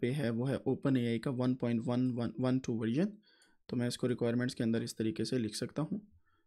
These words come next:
तो मेरे पास है जी ओपन ए आई, कहाँ गई, कहाँ गई, कहाँ गई, वन पॉइंट वन टू ज़ीरो।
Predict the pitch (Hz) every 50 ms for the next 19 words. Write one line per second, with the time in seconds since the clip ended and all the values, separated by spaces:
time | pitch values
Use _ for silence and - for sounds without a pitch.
0 | _ _ - 127 120 110 107 104 110 113 - 120 123 120 123 117 113 117 127 127
1 | - - - 302 117 - - - 120 117 - - - 110 110 113 113 123 127 120
2 | - - 113 135 127 120 113 117 123 127 131 - - - - - 78 - - -
3 | - - - - 57 - 214 175 - - _ _ _ _ _ _ _ _ _ _
4 | _ _ _ _ _ _ _ _ _ _ _ _ _ _ _ _ _ _ _ _
5 | _ _ _ _ _ _ _ _ - _ _ _ _ _ _ - 143 131 135 139
6 | 135 139 - 117 110 - - - 190 - - _ _ _ - 185 113 107 113 113
7 | - - - - - 180 - - - - - - - - 220 214 214 214 214 202
8 | - - -